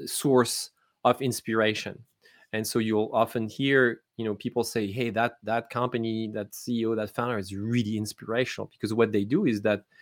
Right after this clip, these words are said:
they very strategically and smartly know how to weave in their personal background into why this company exists. And you will see that, uh, with very small companies, one, one, one person company or small startups,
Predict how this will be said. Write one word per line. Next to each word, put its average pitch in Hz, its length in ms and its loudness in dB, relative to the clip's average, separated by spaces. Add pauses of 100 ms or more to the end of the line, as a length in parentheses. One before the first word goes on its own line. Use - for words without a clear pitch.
(400)
they 113 180 4
very 123 420 6 (180)
strategically 131 720 0
and 104 100 0
smartly 131 560 6
know 123 640 6
how 123 320 6
to 123 120 -2
weave 120 300 4
in 110 180 0
their 113 260 4
personal 120 520 0
background 104 580 -2 (400)
into 117 300 0
why 110 280 8
this 104 200 0
company 110 320 -4
exists. 117 440 -2
And 110 300 4 (360)
you 117 120 4
will 117 120 8
see 123 200 0
that, 117 280 8 (540)
uh, 104 80 2
with 107 200 2
very 120 340 4
small 139 300 2
companies, 135 420 0
one, 117 380 2
one, 131 480 2
one 120 180 2
person 131 320 -2
company 143 500 0
or 101 240 0
small 107 260 -2
startups, 156 440 8